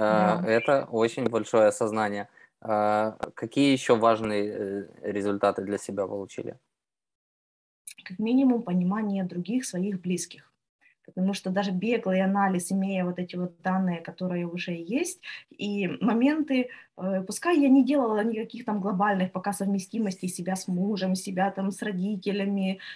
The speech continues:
Speaker 1: с другими родственниками, но уже понимая, какое вот то, что я нашла в себе и приняла,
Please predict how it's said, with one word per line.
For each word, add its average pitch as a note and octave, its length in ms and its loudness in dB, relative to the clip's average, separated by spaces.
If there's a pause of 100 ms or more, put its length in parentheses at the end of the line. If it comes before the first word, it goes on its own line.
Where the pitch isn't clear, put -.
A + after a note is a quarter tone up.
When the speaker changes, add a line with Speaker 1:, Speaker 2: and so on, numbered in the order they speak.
(100)
Speaker 1:
с F3 120 -6
другими G#3 420 0
родственниками, G3 800 -2
но A3 180 2
уже B3+ 260 2
понимая, G#3 640 0 (380)
какое G#3 460 2
вот G3 380 -4
то, C4+ 120 2
что - 140 0
я G3+ 100 6
нашла A3+ 320 2
в - 60 -4
себе C4 280 2 (180)
и C4 80 4
приняла, A3 640 2